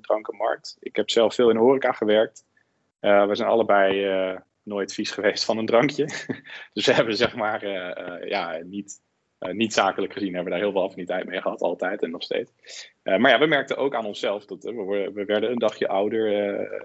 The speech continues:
we waren toen achtentwintig, negenentwintig. Katers worden erger. Je kunt gewoon niet meer dat, datzelfde vrijdagmiddagborrelgevoel krijgen als wat je daarvoor wel zonder al te veel problemen kreeg. En, eh,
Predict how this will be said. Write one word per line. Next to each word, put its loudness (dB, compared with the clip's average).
we -8
waren 2
toen -12
achtentwintig, -2
negenentwintig. 2
Katers 4
worden 0
erger. -2
Je -4
kunt -2
gewoon -2
niet -6
meer 2
dat, -2
datzelfde 0
vrijdagmiddagborrelgevoel 0
krijgen 2
als -4
wat 0
je -2
daarvoor 4
wel 2
zonder -2
al 4
te -10
veel -8
problemen -6
kreeg. -14
En, -8
eh, -8